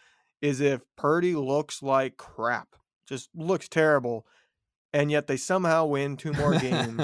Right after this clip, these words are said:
Speaker 2: Right.
Speaker 1: and they get into the playoffs anyway.
Speaker 2: That's a
Speaker 1: If Purdy's looking like complete crap, then yeah, you, you're gonna be desperate for something.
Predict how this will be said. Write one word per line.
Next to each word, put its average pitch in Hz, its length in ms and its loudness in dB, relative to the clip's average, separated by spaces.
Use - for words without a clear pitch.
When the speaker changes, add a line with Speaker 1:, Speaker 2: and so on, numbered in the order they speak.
Speaker 2:
Right. 127 320 2
Speaker 1:
and 151 300 4
they 143 80 0
get 151 160 0
into 147 220 0
the 139 100 -2
playoffs 123 440 0
anyway. 107 300 -10
Speaker 2:
That's 196 200 0
a 196 60 0
Speaker 1:
If 143 140 -2
Purdy's 208 280 2
looking 180 260 2
like 151 240 4
complete 151 480 -2
crap, 143 600 0
then 151 480 -4
yeah, 160 420 2
you, 135 300 -4
you're 160 140 -2
gonna 151 140 -2
be 139 100 -4
desperate 131 440 -6
for - 60 -20
something. 117 360 -14